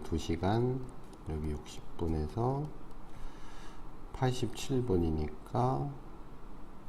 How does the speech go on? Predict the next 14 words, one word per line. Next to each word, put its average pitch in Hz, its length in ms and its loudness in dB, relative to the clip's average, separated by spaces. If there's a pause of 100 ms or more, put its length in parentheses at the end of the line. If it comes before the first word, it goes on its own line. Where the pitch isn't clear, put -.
(420)
사십사 98 640 2
분. 76 160 -4 (1800)
한 104 240 2
시간. - 400 0 (1120)
그래서 95 260 6
여기 87 120 4
한 131 340 8
시간 139 800 8 (480)
사십사 107 960 2
분 127 520 4 (840)
삼십사 117 680 4
초 - 220 8
공부한 107 420 8
거예요, 87 280 4